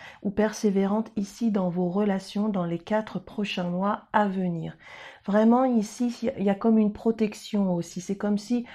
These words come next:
vous vous sentiez protégé ou que les, vous souhaitiez que les autres vous protègent au niveau de vos relations. Ok, je vois qu'il y a de l'affectif ici un petit peu dans l'air. Mais je vois également aussi des choses bloquées.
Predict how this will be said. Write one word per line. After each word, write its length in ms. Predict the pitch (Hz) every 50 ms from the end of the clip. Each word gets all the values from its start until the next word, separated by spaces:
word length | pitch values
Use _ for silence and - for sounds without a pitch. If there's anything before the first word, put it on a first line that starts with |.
| - - -
vous 160 | - 190 196 196
vous 140 | 196 202
sentiez 460 | 202 208 - 202 202 202 - - 208 208
protégé 640 | - - - 202 202 - 202 196 190 196 226 240 -
ou 80 | - 208
que 300 | 208 - 226 226 226 220 - - - - - -
les, 280 | - 196 196 214 208 202
vous 180 | - 185 196 202
souhaitiez 560 | 208 - - 233 226 - - - 247 254 262
que 140 | 262 - 226
les 260 | 202 190 196 185 214
autres 180 | 233 233 233 -
vous 160 | 170 190 190
protègent 640 | 190 - - - 226 226 226 226 214 220 226 202 - -
au 100 | 190 190
niveau 320 | 185 190 180 185 214 226
de 100 | 196 202
vos 220 | 175 165 175 175 175
relations. 720 | 175 180 196 196 185 185 180 180 - - - 160 156 - - - - - - - - -
Ok, 240 | 196 196 196 - 233 240
je 100 | 233 208
vois 140 | 214 220 226
qu'il 160 | 226 - 233
y 20 | 214
a 40 | 196
de 80 | 180
l'affectif 680 | 202 208 208 - 226 214 - - - - 233 233 - -
ici 360 | 202 190 - - - 226 220
un 160 | 208 190 180 180
petit 200 | 175 - - 202
peu 220 | 190 - 226 226 190
dans 200 | 175 180 170 170
l'air. 520 | 175 175 185 208 240 254 240 220 180 - - _ _ _ _ _ _ _ _ _ - - _ -
Mais 140 | 190 208 208
je 80 | 208 208
vois 140 | 220 220
également 400 | 226 196 202 202 208 214 226 233
aussi 320 | 226 214 208 - - 226 196
des 120 | 208 202
choses 360 | 202 - - 220 214 196 196
bloquées. 500 | 185 185 196 196 196 196 - - 160 147